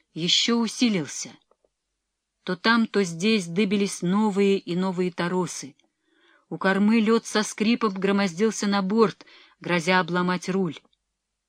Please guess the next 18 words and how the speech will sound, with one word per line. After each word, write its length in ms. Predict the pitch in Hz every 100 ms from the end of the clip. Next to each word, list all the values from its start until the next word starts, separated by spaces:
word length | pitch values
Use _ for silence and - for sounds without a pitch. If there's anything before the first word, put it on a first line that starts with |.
| _ _ _
Судно 580 | - - - 190 170 175
тяжело 380 | 165 175 170 170
вздрагивало 960 | 160 151 175 196 196 185 190 185 185 170 _ _ _ _
и 120 | 180
медленно 680 | 180 196 220 226 185 202 196
ворочалось 840 | 170 180 185 208 196 202 190 180 - - - -
под 160 | 180
ударами 540 | 180 175 190 185 180 180
льда 240 | 147 170
и 140 | 170 170
ветра. 500 | 165 156 - 143 135 _ _ _ _ _ _ _ _ _ _ _ _ _ _ _ _ _
Спустившись 880 | - - 202 - - 226 - 214 -
в 60 |
трюм, 400 | - 196 226 240 - _ _ _ _ _ _ _ _ _ _
старый 480 | - - 208 220 226
Клим 300 | - 208 220
жил 200 | 190 202
воду, 420 | 190 226 175 139